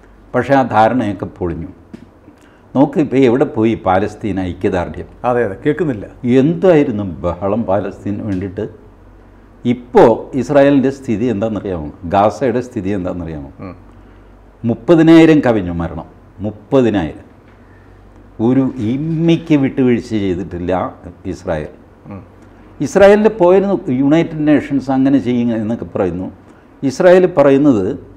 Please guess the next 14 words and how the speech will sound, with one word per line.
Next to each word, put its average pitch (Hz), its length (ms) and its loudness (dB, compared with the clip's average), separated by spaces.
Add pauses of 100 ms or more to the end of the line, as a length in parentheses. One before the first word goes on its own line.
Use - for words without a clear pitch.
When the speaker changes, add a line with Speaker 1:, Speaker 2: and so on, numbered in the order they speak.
(440)
Speaker 1:
"നിങ്ങൾ 170 300 6
എങ്ങനെയാണ്, 135 800 4
ആ, 101 440 -2 (100)
ഞങ്ങൾക്കൊരു 104 520 -2
നിർദ്ദേശം 98 640 -4
തരുന്നത്? 85 320 -8
ഞങ്ങളുടെ 117 380 -4
നാട്ടിൽ 87 500 -4 (380)
ഒരു 117 120 -2
ഭീകരാക്രമണം 104 800 0
നടന്നിരിക്കുന്നു. 87 580 -8 (800)
ആ 147 240 2
ഭീകരനുമായിട്ട് 135 760 0
ഒത്തുതീർപ്പിലെത്തണം 117 1000 -2